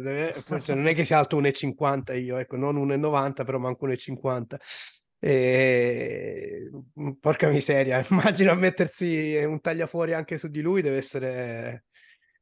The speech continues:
Devono volare abbastanza scintille, ecco, per portarlo fuori. Sì, comunque c'era una grossa presenza di pubblico,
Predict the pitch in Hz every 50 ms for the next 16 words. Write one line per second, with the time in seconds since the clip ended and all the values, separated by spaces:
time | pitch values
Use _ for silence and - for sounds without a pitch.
0 | _ _ _ - - 143 131 139 139 135 151 151 156 160 156 151 147 156 147 -
1 | - 165 143 - 151 - - 160 151 139 - - 127 117 120 123 131 123 113 -
2 | - - 127 - 120 - 120 120 117 117 120 123 120 120 - 120 123 - 131 123
3 | 123 127 123 - 139 - - 139 131 110 135 131 120 - - 180 151 165 190 214
4 | - 214 - - 151 147 143 139 143 165 175 - 180 160 156 143 160 156 - 156
5 | 151 135 160 196 180 196 196 190 196 190 190